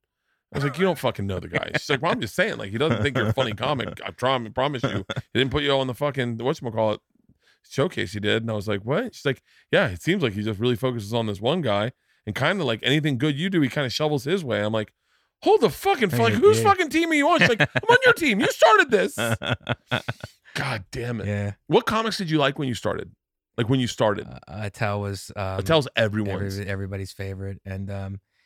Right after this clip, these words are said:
Speaker 2: yeah, he's fantastic. Um, when I started, um,
Speaker 1: Were you doing just, was it,
Speaker 2: Yeah.
Speaker 1: when, was the Laugh House the Black Club?
Speaker 2: Yeah.
Speaker 1: And
Speaker 2: The
Speaker 1: so
Speaker 2: Black
Speaker 1: you
Speaker 2: Club.
Speaker 1: were
Speaker 2: So, so I, that worked to my advantage in a way in terms of like,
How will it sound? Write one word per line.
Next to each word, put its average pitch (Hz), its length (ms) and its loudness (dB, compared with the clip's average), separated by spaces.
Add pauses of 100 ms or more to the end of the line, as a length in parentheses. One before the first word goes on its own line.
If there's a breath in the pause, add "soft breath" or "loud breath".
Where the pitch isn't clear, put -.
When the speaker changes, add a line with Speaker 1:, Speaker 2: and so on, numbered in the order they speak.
(420)
Speaker 2:
yeah, 98 360 -8
he's 101 380 -10
fantastic. 98 840 -10
Um, 95 400 -10 (960)
when 113 200 -10
I 107 100 -6
started, 101 760 -4 (760)
um, 95 480 -12 (220)
Speaker 1:
Were 131 100 4
you 165 100 4
doing 165 260 0
just, 127 280 -6
was 127 180 0
it, 135 80 -4
Speaker 2:
Yeah. 98 60 -12
Speaker 1:
when, 135 140 0
was 120 280 -2
the 123 60 -4
Laugh 139 220 0
House 165 200 -2
the 127 100 -4
Black 117 260 0
Club? 147 320 -2
Speaker 2:
Yeah. 98 240 -6 (680)
Speaker 1:
And 104 100 -2
Speaker 2:
The 104 40 -8
Speaker 1:
so 131 80 2
Speaker 2:
Black 117 120 4
Speaker 1:
you 127 60 4
Speaker 2:
Club. 147 80 6
Speaker 1:
were - 60 0
Speaker 2:
So, 123 220 2 (240 loud breath)
so 131 380 -2 (120)
I, - 360 -16 (260)
that 143 200 0
worked 156 220 0
to 139 40 -2
my 127 180 2
advantage 117 400 -2
in 110 80 -4
a 107 40 -4
way 107 260 -2
in 104 240 -8
terms 107 300 -8
of 101 120 -12
like, 98 300 -6